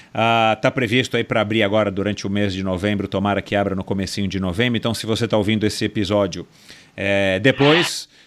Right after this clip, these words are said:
é, já ligue, já mande um WhatsApp, Alvarenga mil e novecentos, é, Johnny Lin Bike Shop e Café.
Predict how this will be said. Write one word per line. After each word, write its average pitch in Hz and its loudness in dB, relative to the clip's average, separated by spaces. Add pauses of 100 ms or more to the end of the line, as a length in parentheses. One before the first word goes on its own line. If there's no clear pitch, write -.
(100)
é, 107 2
já 131 2
ligue, 139 4
já 113 0
mande 120 -2
um 113 -2
WhatsApp, 123 2
Alvarenga 120 2
mil 123 2
e 127 2
novecentos, 120 -2 (400)
é, 113 2
Johnny 143 2
Lin 143 2
Bike 131 2
Shop 127 0
e 135 0
Café. 135 2